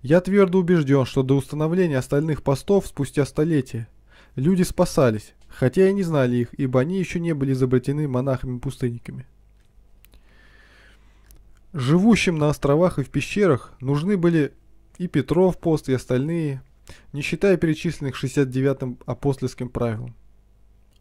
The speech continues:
Но зачем они крестьянам-труженикам, у которых и без того скудная пища? Но я православный, а те посты ещё не отменены,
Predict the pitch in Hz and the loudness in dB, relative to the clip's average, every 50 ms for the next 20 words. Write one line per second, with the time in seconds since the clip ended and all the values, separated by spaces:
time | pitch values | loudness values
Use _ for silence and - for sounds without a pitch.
0 | _ _ _ _ - - - - _ _ - 127 135 143 160 175 170 - - 226 | _ _ _ _ -20 -20 -20 -20 _ _ -4 -2 0 2 2 2 2 4 2 2
1 | 202 175 165 170 175 156 - 156 139 - - 175 180 175 170 156 143 127 - 175 | 4 4 2 0 0 0 0 -2 -2 -2 0 2 2 2 2 0 -4 -2 0 2
2 | 196 190 160 151 131 120 - 120 113 117 117 - 147 147 - 170 165 151 131 - | 2 2 2 0 -2 -2 -2 -4 -4 -2 -2 0 0 0 2 2 2 2 2 0
3 | 151 143 156 - - 165 170 175 175 156 - - - 139 127 117 120 127 131 - | -2 -2 -2 -2 0 -2 2 2 2 0 0 -2 -4 -4 -2 -2 -4 -6 -4 -6
4 | 135 117 - - 139 135 - - - _ _ _ _ _ - _ _ _ _ _ | -6 -6 -6 -10 -14 -14 -16 -20 -20 _ _ _ _ _ -20 _ _ _ _ _
5 | _ _ _ _ _ _ _ _ _ _ _ _ _ _ _ - 127 123 127 131 | _ _ _ _ _ _ _ _ _ _ _ _ _ _ _ -10 -6 -4 -2 0
6 | 147 151 - 180 175 175 170 - - 127 127 131 127 117 110 110 - _ - - | 0 0 0 0 0 0 0 0 0 0 0 0 0 -2 -6 -10 -12 _ -20 -20
7 | _ _ - _ - - - - - - 123 - - 214 196 - 180 165 - - | _ _ -20 _ -20 -20 -20 -14 -8 -8 -6 -2 2 2 2 4 4 2 2 0
8 | - 131 123 110 117 120 117 - 170 160 156 151 147 - 156 156 156 143 123 117 | -4 -2 -2 -2 -2 -6 -4 -4 -4 -2 -2 -4 -4 -6 -6 -6 -6 -4 -4 -4
9 | 113 110 107 | -4 -6 -10